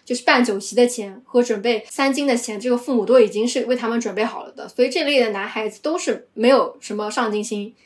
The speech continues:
也没有什么责任心，他们就是听从父母的安排，父母让你去相亲，你就去找一个跟你家境相仿的女孩子，然后共同生活。我觉得这种搭配模式比较有点像，就是搭伙过日子的那种感觉。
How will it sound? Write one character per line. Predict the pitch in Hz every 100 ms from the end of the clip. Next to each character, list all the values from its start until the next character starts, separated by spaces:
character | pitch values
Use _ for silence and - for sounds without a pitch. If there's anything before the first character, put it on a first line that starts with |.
| _ -
也 | 240
没 | 214
有 | 302 349
什 | 226
么 | 233
责 | 226
任 | 214 220
心， | 220 202 226 _ _ _
他 | -
们 | 294
就 | 294 311
是 | 247
听 | 269
从 | 269 226 233
父 |
母 | 247 196
的 | 185
安 | 214
排， | 220 190 _ _
父 | - 285
母 | 226
让 | 247 226
你 |
去 | 196 - 233
相 | 226 226
亲， | 233 226
你 | 196
就 | 214
去 | 214 233 - _ -
找 | 226 208
一 |
个 | 233
跟 | 220 254
你 | 220 165
家 | 220 240
境 | 240 196
相 | 247 254
仿 | 247 -
的 | 214
女 | 196
孩 | - 180
子， | - 165 _ _ _ _ _
然 | 220
后 | 240
共 | 294 247
同 | 226
生 | 196 220
活。 | 214 175
我 | 214 220
觉 | 240
得 | 349 392
这 | 277
种 | 233
搭 | 208 330
配 | 302
模 | 226 208
式 | 247
比 | 214
较 | 220 247
有 | 214
点 | 240
像， | 196 226 196 _ _ _ -
就 | 220
是 |
搭 | 269 320
伙 | 262 220
过 | 339 254
日 | 285 226
子 | 196
的 |
那 | 202
种 | 202 196
感 | -
觉。 | 156 151 -